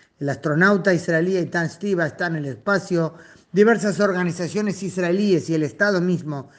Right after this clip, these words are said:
continúan ayudando a los refugiados ucranianos y en Tel Aviv ya se volvió a abrir el Café Ilka, que el jueves pasado fue escenario del cruento atentado terrorista en la calle Dizengoff. Así es Israel.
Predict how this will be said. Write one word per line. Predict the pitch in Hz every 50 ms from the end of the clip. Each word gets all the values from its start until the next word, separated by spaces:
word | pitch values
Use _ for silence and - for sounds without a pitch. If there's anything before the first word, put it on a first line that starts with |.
| - _ _ -
continúan | 170 165 160 127 170 175 190 196 190 185 170
ayudando | 160 147 131 156 170 180 180 180 170 165
a | 147
los | 139 143 131
refugiados | 135 117 104 - 175 175 170 160 - -
ucranianos | 147 123 147 143 143 147 175 196 202 196 190 180 175 165 170 - - - _ _ _ _ _
y | - 160
en | 156 139
Tel | 175 175 170
Aviv | 165 160 165 196 202 185 180 160
ya | 151 180 165
se | 170 180 175
volvió | 165 156 156 156 165 175 165
a |
abrir | 156 156 165 180 175 156
el | 147 135
Café | 127 151 127 - 156 165
Ilka, | 170 196 190 190 175 180 170 156 143 127
que | 147 147
el | 139
jueves | - - 175 170 156 139
pasado | - - 139 - - 180 185 175 170 156 147 - - - - _ _ _ _ _
fue | - 175 175
escenario | 165 175 185 175 165 175 175 175 170 170 165
del | 156 156 143
cruento | 147 - 180 196 190 180 170 175 160
atentado | 147 127 - 147 143 127 165 165 160 151 127
terrorista | - 143 139 143 147 165 160 165 - 165
en | 151 147
la | 147 143
calle | - 147 135 120 135 139
Dizengoff. | 127 135 131 120 107 123 120 123 - 131 - _ _ _ _ _ _ _ _ _ _
Así | 160 160 - - 208 196
es | 170 - -
Israel. | 156 135 - - 147 143 135 123 123 117 120 - _